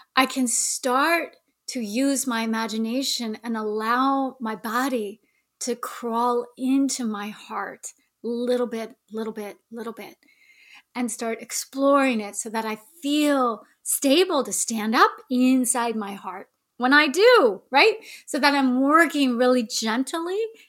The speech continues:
and very skillfully with where I'm at, but yet encouraging it to move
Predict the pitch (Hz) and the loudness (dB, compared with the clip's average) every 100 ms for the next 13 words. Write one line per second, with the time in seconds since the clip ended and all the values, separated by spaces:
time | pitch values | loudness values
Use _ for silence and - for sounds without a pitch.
0 | _ 240 233 226 233 233 233 - 226 220 | _ -2 0 4 4 2 0 -2 -2 -4
1 | 247 - 330 359 403 277 233 226 202 247 | -4 -4 -2 -2 -2 -2 -4 -6 -8 -4
2 | 247 254 - 220 214 214 - 226 302 466 | -2 -2 -4 -6 -8 -10 -6 -2 -2 -2
3 | - _ _ - 254 240 262 262 254 - | -10 _ _ -2 -2 2 0 2 0 -2
4 | - 285 311 302 247 233 208 196 - - | -10 -2 2 2 2 0 -2 -4 -10 -6
5 | - 269 240 233 269 392 427 294 196 - | 2 6 6 8 10 12 12 10 6 0
6 | - | -16